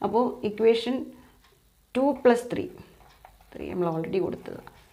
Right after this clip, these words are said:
Equation two plus equation three, we get angle one plus two.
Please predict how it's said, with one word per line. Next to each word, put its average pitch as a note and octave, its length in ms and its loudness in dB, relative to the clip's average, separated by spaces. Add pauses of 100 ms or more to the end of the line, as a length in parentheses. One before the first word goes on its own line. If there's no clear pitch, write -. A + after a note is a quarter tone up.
(240)
Equation G#3+ 300 0 (120)
two A#3+ 140 0 (120)
plus A#3 200 2 (120)
equation G3 440 -4 (140)
three, G3+ 200 0 (160)
we G3 80 0 (140)
get G3 180 -2 (2000)
angle A3 220 4 (160)
one A#3+ 100 4 (140)
plus A#3+ 180 6 (120)
two. F3+ 120 -2